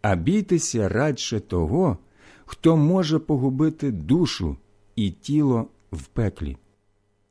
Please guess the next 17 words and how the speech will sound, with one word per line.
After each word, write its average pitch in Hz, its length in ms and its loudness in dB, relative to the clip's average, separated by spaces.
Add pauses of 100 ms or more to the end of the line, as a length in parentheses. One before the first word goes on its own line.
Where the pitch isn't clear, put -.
(560)
Хіба 104 320 2
не 147 120 6
за 113 180 2
гріш 135 380 0
продається 113 720 0
пара 117 360 2
горобців? 98 720 -2 (380)
А 120 140 6
проте 165 360 4
ні 196 260 6
один 175 480 4
із 117 240 2
них 160 360 2 (140)
не 151 220 4
впаде 180 440 4
на 107 140 4
землю 117 520 2